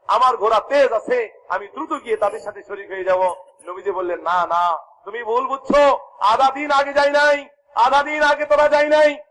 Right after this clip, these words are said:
বলকে তোমার থেকে পাঁচশো বছর আগে তারা জান্নাতে চলে গেছে।" মহতারাম দোস্ত, মেরে বুজুর্গ ভাইও, বলে আল্লাহ রাস্তায় এরকম ভাবে যে কোনো দুনিয়াবি গরজের জন্য, দুনিয়াবি উদ্দেশ্যে উনি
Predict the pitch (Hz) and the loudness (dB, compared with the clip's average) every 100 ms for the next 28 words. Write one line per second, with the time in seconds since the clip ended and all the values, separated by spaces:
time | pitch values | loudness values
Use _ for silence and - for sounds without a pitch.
0 | _ 233 262 262 254 247 254 254 240 220 | _ 0 0 -2 -4 -2 2 4 2 -2
1 | 220 247 226 - _ - 294 - - 302 | -2 0 0 -4 _ 2 2 0 -4 0
2 | 277 269 226 214 226 202 175 160 185 202 | 2 2 4 4 2 0 0 -2 -2 -2
3 | 156 135 127 135 165 147 135 - - - | 0 0 -2 -4 -4 -6 -8 -14 -12 -12
4 | - 123 147 160 170 175 190 208 226 220 | -10 -10 -12 -8 -6 -2 -2 0 2 4
5 | 202 - - - 202 247 254 277 277 262 | 2 -2 -16 -4 0 2 0 -2 2 4
6 | 277 320 330 277 - - 190 226 226 247 | 6 6 6 6 0 -12 -2 2 2 2
7 | 247 233 - 254 240 220 - - 226 269 | 2 2 0 2 2 0 -14 -6 -4 -4
8 | 254 233 240 247 220 _ _ 247 277 285 | 0 0 2 -2 -4 _ _ -14 -8 -8
9 | 269 285 311 302 - - 262 320 294 262 | -8 -4 -4 -4 -6 0 2 2 0 -2
10 | 254 240 240 254 233 233 - 302 - 247 | -2 -4 -4 -8 -8 -10 -10 -10 -8 -8
11 | 233 | -8